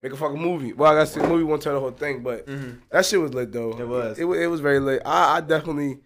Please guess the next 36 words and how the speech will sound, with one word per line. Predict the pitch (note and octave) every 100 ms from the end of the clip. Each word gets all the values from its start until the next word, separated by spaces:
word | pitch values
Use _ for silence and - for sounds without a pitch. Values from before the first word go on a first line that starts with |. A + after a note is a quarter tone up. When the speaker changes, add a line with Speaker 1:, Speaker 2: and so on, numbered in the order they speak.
| _ _ _
Speaker 1:
recommend | B2+ C3+ C#3+ C#3
for | C3+
anybody | C3+ C#3 C3+
that | B2
didn't | A#2 C3+ C3
see | C#3 C#3
it | C#3+
to | C3
Speaker 2:
For | B2
Speaker 1:
go |
see | -
Speaker 2:
sure. | C3+
Speaker 1:
that | C3+ C3+
shit. | C#3 C3+
Like | B2+ A2+
Speaker 2:
For | - D3+
sure. | -
Speaker 1:
even | D#3+ E3+ F3 E3 -
our | C#3 C#3+
Germany | C3+ D3+ E3 E3 E3 E3+ -
and | C#3 C#3+ C#3+
Canadian, | C#3+ D3+ D#3 D#3+ D#3+ D#3
um, | D#3 D#3+ D#3+
viewers, | D3 E3 E3 E3 - - _ - -
I | B2+
believe | B2+ C#3 D#3+ E3+ G#3 F#3+
y'all | D3 D3
can | D3+ D#3 D3+
watch | C#3 C#3+ C3+
it | -
too. | D#3 D#3 F3+ G3 _ -
Squid | - C#3+
Game | C#3 D3 D3
on | C3 B2
y'all | A#2+ B2
servers | B2+ C3+ C3+ C#3+ C#3 -